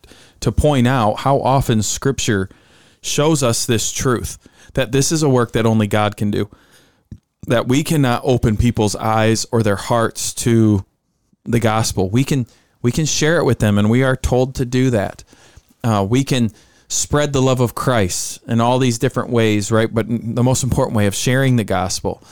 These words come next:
Uh, but it takes God to open up the eyes. I was thinking about that recently because,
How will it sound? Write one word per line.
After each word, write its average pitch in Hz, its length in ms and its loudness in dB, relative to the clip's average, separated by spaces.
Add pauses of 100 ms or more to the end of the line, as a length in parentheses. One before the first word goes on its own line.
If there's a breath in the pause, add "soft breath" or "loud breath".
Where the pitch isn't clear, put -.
(560 loud breath)
Uh, - 200 -8
but 143 300 -2 (840 soft breath)
it 139 160 -2
takes 165 340 0
God 127 380 0
to 113 200 -4
open 120 320 2
up - 180 -2
the 110 100 2
eyes. 107 100 2
I 127 60 2
was 127 100 -2
thinking 185 220 -2
about 123 180 0
that 95 140 -2
recently 107 420 -2
because, 101 500 -2